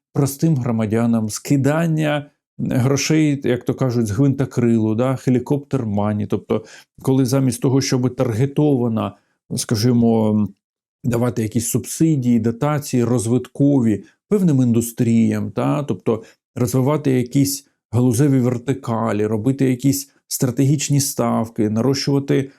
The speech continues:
виробничу спроможність, е, в-, певної складової економіки. Замість цього інколи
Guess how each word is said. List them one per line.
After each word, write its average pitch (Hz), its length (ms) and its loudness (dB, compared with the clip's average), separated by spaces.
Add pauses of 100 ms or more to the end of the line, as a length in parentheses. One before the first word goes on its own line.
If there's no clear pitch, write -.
(220)
виробничу 127 460 0
спроможність, 123 1120 0
е, 113 80 2
в-, 113 460 -6
певної 120 300 2
складової 120 480 0
економіки. 190 440 0
Замість 147 360 0
цього 190 400 0 (200)
інколи 190 560 2